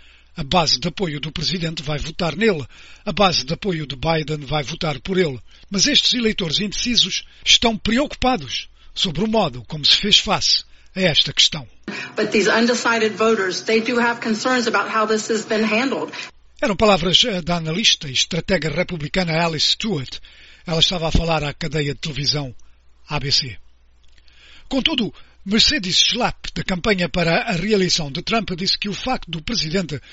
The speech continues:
Speaker 1: ter contraído o coronavírus não vai afetar negativamente a sua campanha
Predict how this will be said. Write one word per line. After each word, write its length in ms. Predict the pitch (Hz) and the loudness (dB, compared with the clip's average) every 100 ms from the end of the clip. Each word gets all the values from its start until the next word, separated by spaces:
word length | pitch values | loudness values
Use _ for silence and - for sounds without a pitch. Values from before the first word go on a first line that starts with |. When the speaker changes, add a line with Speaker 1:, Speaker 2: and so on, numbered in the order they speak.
| - - | -20 -10
Speaker 1:
ter 160 | - 165 | -6 -4
contraído 560 | 262 247 214 160 139 | -4 0 2 0 -2
o 40 | 180 | -2
coronavírus 720 | 202 160 180 180 226 160 - - - - - - - | 0 0 -2 0 -2 -2 -6 -8 -20 -20 -20 -20 -10
não 280 | 220 330 269 | -2 -2 2
vai 180 | 220 175 | 2 2
afetar 460 | 180 208 208 165 | 2 0 0 -2
negativamente 720 | 175 175 196 208 160 175 170 | -2 0 2 0 -2 -2 -2
a 40 | 147 | 2
sua 220 | 180 147 | 2 0
campanha 560 | - 202 240 220 151 | -6 -2 0 0 -2